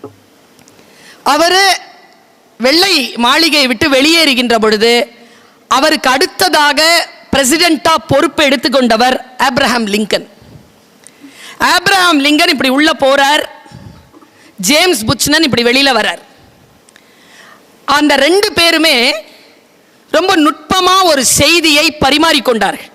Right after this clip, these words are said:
அதை ஆப்ரஹாம் லிங்கன் பதிவு செய்கிறார். எனக்கு எப்பவுமே எது பிடிக்கும் என்று சொன்னால்,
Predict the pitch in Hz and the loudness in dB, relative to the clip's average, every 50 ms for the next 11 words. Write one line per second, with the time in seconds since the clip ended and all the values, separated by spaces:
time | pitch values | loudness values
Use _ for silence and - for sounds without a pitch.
0 | - - - _ _ _ _ _ _ _ _ _ _ _ _ _ _ _ _ _ | -20 -20 -20 _ _ _ _ _ _ _ _ _ _ _ _ _ _ _ _ _
1 | - - - - - 254 269 254 320 349 359 370 330 - - 262 294 330 320 359 | -20 -20 -14 -4 -2 0 0 2 2 2 2 0 0 0 0 0 0 0 0 0
2 | 359 339 320 311 285 254 247 240 262 285 302 294 - 330 339 349 339 330 - - | 0 2 2 2 2 0 2 2 2 2 0 0 0 0 0 0 0 -2 -2 -2
3 | 262 254 226 277 277 247 - - 180 165 262 269 - - - _ - - - - | -2 0 2 2 0 0 0 -2 -4 -6 -6 -10 -14 -16 -18 _ -20 -20 -20 -20
4 | - - - - - - _ _ _ _ _ - - - - _ - - - - | -20 -20 -20 -20 -20 -20 _ _ _ _ _ -20 -20 -20 -20 _ -20 -20 -20 -20
5 | - - 269 302 311 320 311 311 285 262 285 285 - 370 381 381 359 349 320 262 | -6 -2 -2 0 0 0 0 0 0 0 0 0 0 0 2 2 2 2 2 2
6 | 247 269 294 359 254 - 311 302 330 285 - - 359 330 285 - 247 240 240 247 | 2 2 0 -2 -2 -2 0 0 0 -2 0 0 2 2 2 0 0 0 0 -2
7 | - - 240 233 233 254 277 254 202 165 - - | 0 0 -2 0 0 0 0 0 -2 -4 -6 -12